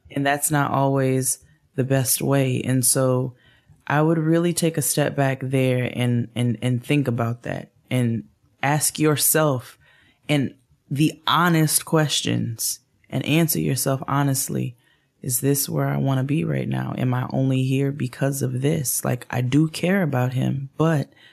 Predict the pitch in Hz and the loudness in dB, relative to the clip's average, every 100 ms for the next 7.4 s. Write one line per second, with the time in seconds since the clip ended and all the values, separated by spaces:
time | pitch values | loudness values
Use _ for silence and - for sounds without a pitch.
0 | _ _ - 143 143 135 120 151 151 147 | _ _ -2 0 2 2 0 2 2 0
1 | 127 - 143 147 151 147 160 156 151 151 | -4 0 0 0 -2 -2 0 0 2 2
2 | 165 151 - 143 156 160 - 165 165 160 | 2 0 0 -2 0 -2 -2 -4 -2 -2
3 | - - 175 175 170 185 196 185 190 185 | -4 -4 -4 -4 -4 -2 -2 0 0 0
4 | 196 190 175 135 143 - - - - - | 0 0 0 -2 -4 -12 -20 -20 -20 -2
5 | 170 185 185 170 160 156 - 160 143 - | 4 4 4 2 2 2 2 0 0 -2
6 | 147 151 151 139 151 147 - 175 165 131 | 0 2 2 2 2 2 0 2 2 2
7 | 139 151 156 127 | 2 2 2 0